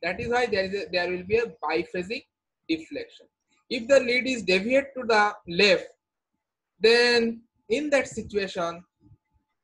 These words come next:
in case of A V L, in the A V L, the voltage will increase, but in the A V F, voltage will decrease. Okay, okay,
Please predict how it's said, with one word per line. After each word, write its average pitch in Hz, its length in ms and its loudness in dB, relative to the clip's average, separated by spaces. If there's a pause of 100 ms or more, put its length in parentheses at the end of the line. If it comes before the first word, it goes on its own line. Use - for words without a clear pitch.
(840)
in 190 100 -4
case 214 180 0
of 214 180 -2
A 190 100 0
V 220 200 4
L, 214 80 4 (220)
in 202 140 -6
the 196 200 0
A 196 60 4
V 220 200 2
L, 214 60 2
the 185 100 0
voltage 190 400 0
will 196 180 -2
increase, 185 500 -4
but 185 320 -4
in 190 100 -8
the 185 220 -4
A 180 40 -4
V 214 180 4
F, 233 100 2
voltage 185 320 -2
will 180 160 -4
decrease. - 600 -14 (220)
Okay, 226 260 -8 (680)
okay, - 180 -20